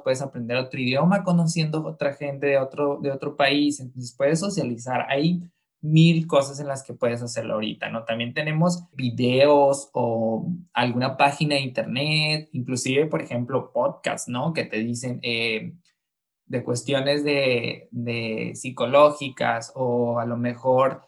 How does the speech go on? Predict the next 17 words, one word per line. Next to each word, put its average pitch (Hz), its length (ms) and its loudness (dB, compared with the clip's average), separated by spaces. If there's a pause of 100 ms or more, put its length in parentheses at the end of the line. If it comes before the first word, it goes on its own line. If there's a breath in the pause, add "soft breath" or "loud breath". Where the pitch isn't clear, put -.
(180 soft breath)
Eh, 127 380 -2
que 120 100 -4
te 123 140 -4
recomiendan 123 580 -2
lugares, 131 960 4
también 120 300 -4
puede 139 160 4
ser 147 180 -4
que 147 80 -2
a 135 80 -2
ti 127 80 -12
te 131 100 -8
encante 120 360 -6
la 117 120 -8
cocina, 143 460 -4
entonces 135 460 -8
ahorita 147 600 0